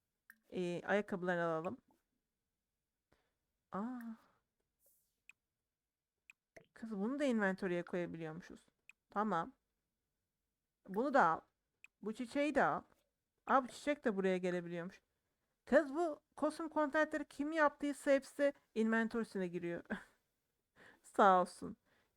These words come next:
E, bu şeyi, halıyı alamıyoruz. Ne yazık ki. Bunu aldım. Şimdi bu tabloları da alırız bence. Tabloları alamıyoruz. O zaman inventory'e koyuyorum.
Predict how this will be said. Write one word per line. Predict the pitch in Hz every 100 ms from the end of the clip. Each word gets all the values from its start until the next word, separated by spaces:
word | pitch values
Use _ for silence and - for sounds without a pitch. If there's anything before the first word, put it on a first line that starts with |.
| -
E, | - 196
bu | 247 311 - _ -
şeyi, | - 285 277
halıyı | 285 302 330
alamıyoruz. | 302 302 262 180 170 269 - _ _ _ _ _ _ _ -
Ne | 202
yazık | 190 180 185 -
ki. | 202 208 - - -
Bunu | 196 233 220
aldım. | 180 170 196 - _ _ _ _ -
Şimdi | 220 214
bu | -
tabloları | 262 247 254 247 254
da | 214
alırız | 196 190 185 175
bence. | 185 180 180 190 226 _ _ _ _ _ _ _ _ _ _ _ _ _ _ _ _
Tabloları | 185 180 190 196
alamıyoruz. | 185 185 175 165 180
O | 180
zaman | 185 180
inventory'e | 185 175 175 - 170 165
koyuyorum. | - 165 160 170